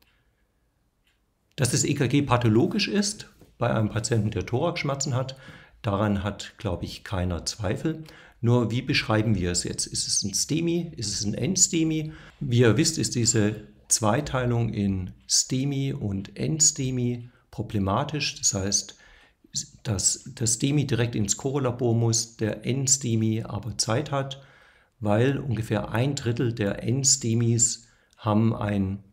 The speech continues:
akut verschlossenes Gefäß und sollten eigentlich genauso dringlich kathetert werden wie der S-stemi. In der Formwelt gibt es dafür den Begriff des O M I, des Occlusive Myocardial Infarction, der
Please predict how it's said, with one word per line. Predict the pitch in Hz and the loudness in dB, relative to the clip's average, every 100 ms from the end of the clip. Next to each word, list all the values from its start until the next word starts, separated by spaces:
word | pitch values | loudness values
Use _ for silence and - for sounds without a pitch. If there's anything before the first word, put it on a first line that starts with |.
| - - _ _ _ _ - - | -20 -20 _ _ _ _ -20 -8
akut | 117 - 160 156 | -8 -4 -4 -4
verschlossenes | - 120 113 110 - 104 98 | -4 -2 0 0 0 0 0
Gefäß | 107 - 98 120 - | -2 -2 0 0 -2
und | 139 117 | -2 0
sollten | 117 117 | 0 0
eigentlich | - 113 113 - | -2 -2 -2 -4
genauso | 113 101 131 127 107 | 0 0 2 0 -2
dringlich | - 139 131 117 - | -4 -2 -2 -4 -4
kathetert | 107 - 110 120 110 | -8 -2 -2 -2 -2
werden | 107 98 98 - - - - - - | 0 0 -2 -4 -20 -20 -20 -20 -6
wie | 101 101 | 0 2
der | 113 - - | 2 2 2
S-stemi. | 101 - - 98 90 85 87 - _ _ _ _ _ | 2 2 2 0 0 -2 -8 -14 _ _ _ _ _
In | 117 | -4
der | 104 | -2
Formwelt | - 143 160 156 156 | 2 4 4 0 0
gibt | 117 110 | -4 -2
es | 107 | -2
dafür | 110 101 104 | 0 0 0
den | 98 98 95 | 0 -2 -2
Begriff | 95 - 107 104 - | -4 -2 -4 -4 -6
des | 104 - - | -4 -4 0
O | 123 143 - | 2 2 0
M | 113 98 | -2 -2
I, | 101 110 143 151 - - - | 0 0 -2 -6 -12 -20 -8
des | 110 - | -4 -4
Occlusive | - - - 131 160 - 147 151 - | -8 -10 -4 -2 0 2 0 0 -2
Myocardial | 110 117 117 113 117 131 123 | 0 2 0 0 0 0 -4
Infarction, | 117 113 - 107 113 - 113 113 113 - - _ - | -2 -4 -2 -2 -2 -4 0 -2 -4 -20 -20 _ -4
der | 107 104 107 110 | 0 4 2 0